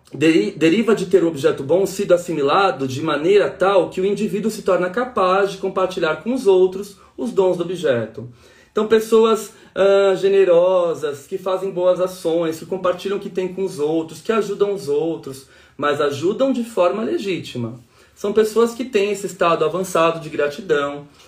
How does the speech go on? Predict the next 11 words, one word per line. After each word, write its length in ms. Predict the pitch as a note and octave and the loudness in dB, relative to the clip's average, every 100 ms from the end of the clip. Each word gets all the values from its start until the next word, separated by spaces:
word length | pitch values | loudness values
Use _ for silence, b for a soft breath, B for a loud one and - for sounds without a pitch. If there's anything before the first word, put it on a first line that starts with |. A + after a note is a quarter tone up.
| b B2 | b -10
de 140 | C#3 | -8
introjeção 580 | D#3 D#3 C#3+ D#3+ - C3+ | -2 -2 0 -4 -4 -4
do 80 | C#3 | -4
objeto 360 | C#3+ D#3+ F3 | 0 0 0
bom, 480 | F#3 C#3+ C#3+ C#3+ C#3+ b b b b - | -6 -6 -6 -10 -14 b b b b -12
que, 120 | E3 | -10
que 320 | E3 - F#3 | -10 -8 -8
são 300 | F3+ - A3 | -2 0 2
predominantemente, 1120 | A3+ G3 F3+ F3 E3+ E3+ E3 E3 E3 D#3+ C3+ - | 2 2 2 2 -2 -2 -2 0 0 -4 -12 -12
estão 320 | C3 - G#3 | -6 -2 0
na, 180 | F#3 | -2